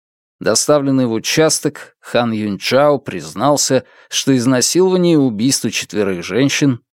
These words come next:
дело его рук. Хану Юн Чао был двадцать один год. Он закончил старшую школу в городке Батай, недалеко от Чанхона.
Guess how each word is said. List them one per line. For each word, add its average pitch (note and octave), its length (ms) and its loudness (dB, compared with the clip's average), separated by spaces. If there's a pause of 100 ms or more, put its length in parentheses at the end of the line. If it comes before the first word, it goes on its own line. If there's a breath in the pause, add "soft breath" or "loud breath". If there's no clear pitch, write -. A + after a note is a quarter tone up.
(300)
дело A#2 420 0
его F#2 400 -4
рук. - 440 -14 (1400)
Хану C3+ 340 2
Юн A#2+ 220 2
Чао C#3 460 2
был C3 260 2
двадцать A#2+ 500 -2
один A#2 380 -2
год. - 360 -2 (460 loud breath)
Он D3+ 140 2
закончил F3 500 2
старшую E3+ 420 2
школу D#3+ 360 2
в D3 80 -2
городке C#3 480 2
Батай, A#2 760 0
недалеко C3 600 2
от B2+ 120 0
Чанхона. A2+ 760 -2